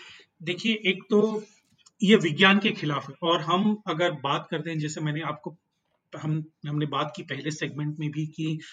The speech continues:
देखिए, अगर आप विज्ञान के बेस पर बिना, you know, उसके ऊपर आप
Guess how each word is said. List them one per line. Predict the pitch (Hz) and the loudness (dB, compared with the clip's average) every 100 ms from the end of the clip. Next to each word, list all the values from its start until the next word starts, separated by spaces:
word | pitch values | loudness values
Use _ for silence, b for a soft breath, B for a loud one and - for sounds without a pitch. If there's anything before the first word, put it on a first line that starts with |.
| B B B _ - | B B B _ -8
देखिए, | 180 185 220 | -4 0 2
अगर | 196 - 180 | 2 2 2
आप | 196 - - | 2 2 -12
विज्ञान | 143 156 175 190 214 233 | -8 -4 4 6 8 4
के | 220 214 | 2 -2
बेस | 160 156 160 202 - | -2 0 0 0 -4
पर | 190 175 | -2 -2
बिना, | 160 151 151 156 | -2 -6 -4 -4
you | - 160 | -4 -4
know, | 160 | -2
उसके | 151 - 185 | -4 0 0
ऊपर | 175 180 175 190 | 2 0 0 0
आप | 160 156 - | 0 0 -10